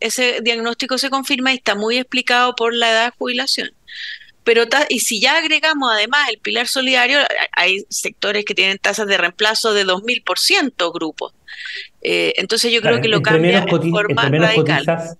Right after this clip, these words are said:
Speaker 2: entre menos cotiza la tasa de reemplazo más alta, porque obviamente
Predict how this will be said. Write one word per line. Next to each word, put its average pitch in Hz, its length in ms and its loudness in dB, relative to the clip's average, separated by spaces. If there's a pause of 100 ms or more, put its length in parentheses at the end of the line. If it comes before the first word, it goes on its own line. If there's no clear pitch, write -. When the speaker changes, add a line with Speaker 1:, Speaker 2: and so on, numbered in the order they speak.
Speaker 2:
entre 123 240 0
menos 143 180 4
cotiza 139 380 0
la 120 80 0
tasa 113 100 -2
de 127 60 2
reemplazo 127 300 0
más 147 180 2
alta, 156 120 2
porque 113 200 0
obviamente 123 580 0